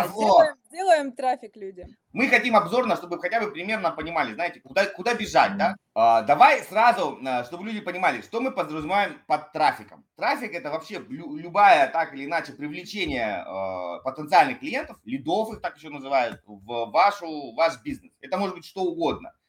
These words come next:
Speaker 1: Это может быть, начиная там от банального спам-рассылки, кончая платным, э, закупом. Мы не будем говорить про всякие вот эти вот, э, непонятные способы. Мы будем говорить про платные вещи, да? Правильно?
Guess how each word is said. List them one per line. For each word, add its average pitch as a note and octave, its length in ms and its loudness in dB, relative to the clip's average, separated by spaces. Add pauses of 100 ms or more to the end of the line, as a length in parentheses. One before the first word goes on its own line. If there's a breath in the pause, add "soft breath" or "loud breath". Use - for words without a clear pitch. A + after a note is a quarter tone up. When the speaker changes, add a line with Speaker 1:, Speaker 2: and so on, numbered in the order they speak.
(100)
Speaker 1:
Это A#2+ 160 -6
может D#3 220 -4
быть, C3+ 120 -8
начиная C#3+ 360 0
там C3 140 0
от A#2+ 100 0
банального C3 640 0
спам-рассылки, D3+ 760 -6 (240 soft breath)
кончая E3 600 4 (120)
платным, D#3+ 500 0
э, A#2+ 280 -4
закупом. A#2 380 -2
Мы G3 120 -6
не A#3 100 -4
будем F3+ 260 -6
говорить C#3 240 -4
про C3 140 -4
всякие B2+ 360 -8
вот A2 120 -12
эти G#2+ 140 -16
вот, G2+ 260 -16
э, G2 40 -16 (340)
непонятные A2 480 -2
способы. - 400 -16 (420)
Мы A3 120 -4
будем C4+ 120 0
говорить A3+ 200 -4
про E3+ 100 2
платные D#3+ 440 2
вещи, G2 280 -14
да? A3+ 340 2
Правильно? G3 380 4